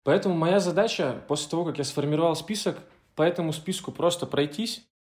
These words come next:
дать людям информацию, и те люди, которые проявят интерес,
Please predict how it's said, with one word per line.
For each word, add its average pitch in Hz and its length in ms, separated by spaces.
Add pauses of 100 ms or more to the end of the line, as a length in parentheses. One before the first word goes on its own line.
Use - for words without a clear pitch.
(200)
дать 151 260
людям 143 280
информацию, 160 720 (840)
и 202 400
те 196 200
люди, 190 220
которые 156 320
проявят 175 440
интерес, 190 500